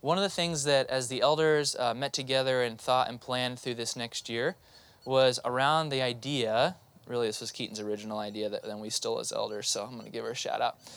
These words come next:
But around the idea of how could we create some environments, some equipping environments for the entire church across M Cs that would maybe be embedded within the life of missional communities, but you don't have to be part of missional community to join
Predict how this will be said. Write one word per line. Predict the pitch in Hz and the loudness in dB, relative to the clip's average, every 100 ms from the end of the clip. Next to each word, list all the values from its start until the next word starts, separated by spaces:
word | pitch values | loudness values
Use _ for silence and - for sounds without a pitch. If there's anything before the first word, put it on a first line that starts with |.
| - - - | -18 -10 0
But | 143 | 6
around | 151 180 | 6 6
the | |
idea | 170 147 147 | 4 6 4
of | 131 | 6
how | 151 | 2
could | - 202 | 2 -2
we | 185 | -2
create | - 156 | -2 0
some | - 147 | 0 -4
environments, | 127 123 127 123 110 107 - | -2 4 4 4 0 0 2
some | 143 131 | 2 0
equipping | - 156 156 160 | -2 0 0 0
environments | 147 123 123 120 110 117 - - | -2 2 4 4 0 -2 -2 -2
for | - 135 | -2 -2
the | 131 | 0
entire | 127 - 135 135 | -2 0 2 2
church | 127 - 113 - - | 2 0 -2 -2 -10
across | - - 135 131 | -8 2 4 4
M | 127 123 | 0 -2
Cs | - 120 104 - - _ - - - - - - - | -2 -4 -6 -10 -14 _ -20 -20 -20 -20 -20 -20 -4
that | 139 131 | 2 2
would | 139 | 4
maybe | 151 147 | 2 2
be | 135 135 | 0 -2
embedded | 120 127 131 139 147 | -2 -2 4 4 4
within | 135 127 127 | 2 0 0
the | |
life | 113 113 127 147 | 2 4 2 -2
of | |
missional | 151 151 165 | -4 -2 -4
communities, | 165 170 180 | -4 -4 -4
but | 143 | -4
you | 131 | -4
don't | 151 | -4
have | 147 | -6
to | - | -10
be | |
part | 123 - 160 | -6 2 2
of | 147 | 2
missional | 120 - 110 | -2 -4 -6
community | - 117 110 120 | -6 -8 -8 -10
to | |
join | 113 120 117 117 | -6 -4 -2 -6